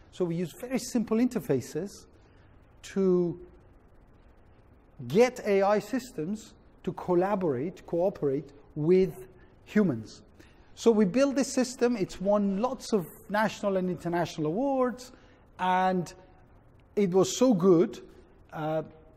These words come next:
that it was used during the London two thousand twelve Olympics, and it was very successful.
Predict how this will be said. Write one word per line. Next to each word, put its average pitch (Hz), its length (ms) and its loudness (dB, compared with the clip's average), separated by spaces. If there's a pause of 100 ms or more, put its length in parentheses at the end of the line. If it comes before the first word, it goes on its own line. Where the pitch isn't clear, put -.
that 175 260 2
it 190 80 0
was 170 200 0
used 202 200 -2
during 196 300 0
the 180 120 4
London 180 340 2
two 196 120 -4
thousand 165 380 2
twelve 151 240 0
Olympics, 226 720 -4 (680)
and 175 360 -2
it 190 180 0
was 160 260 -2 (300)
very 196 240 4
successful. - 540 -2